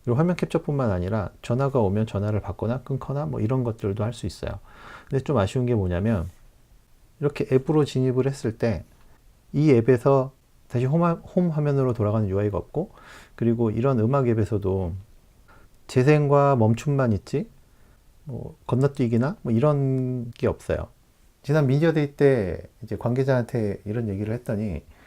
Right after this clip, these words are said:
어쨌든 지금 계속 디벨롭을 하고 있고 추후로도 계속 기능 개선이 이루어질 거다라는 이야기를 해-, 하더라고요. 브이포티 때도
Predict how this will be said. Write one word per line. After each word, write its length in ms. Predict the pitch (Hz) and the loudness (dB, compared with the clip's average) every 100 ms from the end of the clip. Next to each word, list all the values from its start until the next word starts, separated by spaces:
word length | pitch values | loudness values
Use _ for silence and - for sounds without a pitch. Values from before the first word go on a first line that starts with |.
| - - _ _ | -20 -20 _ _
어쨌든 400 | 135 131 147 135 | -10 -4 0 0
지금 420 | 113 120 120 110 - | 2 0 0 -4 -12
계속 260 | - 104 117 | -14 -6 -4
디벨롭을 440 | 113 123 123 117 | 0 2 2 2
하고 180 | 123 131 | -2 -2
있고 360 | 98 - 165 - _ _ _ _ _ _ - | -4 -4 -6 -6 _ _ _ _ _ _ -10
추후로도 540 | - 160 151 135 120 | -4 -2 0 -2 -2
계속 480 | - 98 104 120 - _ - _ _ | -2 -2 -2 -2 -6 _ -20 _ _
기능 240 | - 123 | -2 0
개선이 380 | 123 117 117 113 | 0 0 -2 -2
이루어질 320 | 101 113 104 - | -2 -2 -4 -6
거다라는 880 | 104 107 85 - _ 95 101 101 90 | 0 0 -2 -10 _ -6 -4 -2 -4
이야기를 320 | 95 95 101 | -4 -6 -6
해-, 140 | 123 | -8
하더라고요. 640 | - 131 139 117 95 123 175 _ _ - | -10 -8 -6 -6 -6 -10 -12 _ _ -4
브이포티 560 | 117 120 131 127 139 | -2 -2 -2 -8 -6
때도 420 | - 104 90 113 | -4 -2 -2 -6